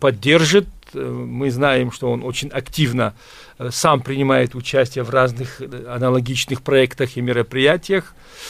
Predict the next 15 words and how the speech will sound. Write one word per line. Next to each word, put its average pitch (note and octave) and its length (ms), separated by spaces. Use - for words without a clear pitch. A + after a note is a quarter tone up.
Э, C3+ 240
вот. C#3+ 320
Хотим E3 380
обратиться, D#3 580
а, B2+ 380
к - 80
главам C#3+ 480
соседних C3 580
республик, F#3+ 560
чтобы D#3+ 360
они D#3 220
тоже D#3 300
оказали, D3 640
э, C3 260
содействие C#3+ 1000